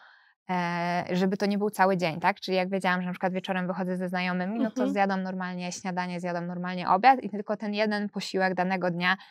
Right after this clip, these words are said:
Speaker 1: e, był gdzieś tam, e, na mieście. I myślę, że to takie główne właśnie trzy czynniki, które mi, e, pomogły, żeby,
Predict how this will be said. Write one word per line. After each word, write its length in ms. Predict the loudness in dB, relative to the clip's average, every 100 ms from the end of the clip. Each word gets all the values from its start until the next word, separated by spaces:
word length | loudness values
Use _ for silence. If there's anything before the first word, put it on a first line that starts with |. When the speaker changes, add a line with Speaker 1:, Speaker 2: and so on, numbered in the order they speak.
| _ _
Speaker 1:
e, 180 | -2 0
był 160 | 2 0
gdzieś 240 | 0 -2
tam, 300 | 0 0 -2 -6
e, 360 | -8 -6 -6
na 140 | -4 -4
mieście. 420 | -4 -6 -2 4 4 2 _ _ _
I 100 | -4
myślę, 280 | -4 -2 -4
że 120 | -4
to 100 | -6
takie 280 | -6 -4 -4
główne 460 | -4 -4 -2 -2 0
właśnie 340 | -2 -4 -8
trzy 280 | -8 -6 -6
czynniki, 580 | -4 -2 -2 -2 -4 -6
które 440 | -8 -2 0 0
mi, 440 | -2 -4 -4 -4 -4
e, 260 | -6 -6
pomogły, 500 | -6 -2 0 2 0
żeby, 380 | -2 -4 -2 -2